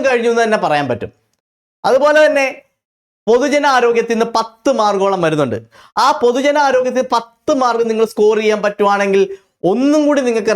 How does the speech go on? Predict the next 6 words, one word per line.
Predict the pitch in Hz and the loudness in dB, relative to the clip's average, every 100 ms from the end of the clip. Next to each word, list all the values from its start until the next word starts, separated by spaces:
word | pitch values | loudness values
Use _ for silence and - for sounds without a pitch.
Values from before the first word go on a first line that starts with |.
| 190 | 0
റാങ്കിലേക്ക് | 190 196 202 185 160 | 0 0 0 -2 -2
എത്താൻ | 160 151 | -4 -2
പറ്റും. | 127 117 - _ _ | -4 -6 -10 _ _
പിന്നെ | 190 233 254 240 - | -4 -2 -2 -4 -4
കണക്കാണ്, | 170 180 202 233 214 190 160 - _ _ _ _ 151 | -4 -4 -4 -2 0 0 -6 -10 _ _ _ _ -2
അതായത്, | 185 202 | 0 2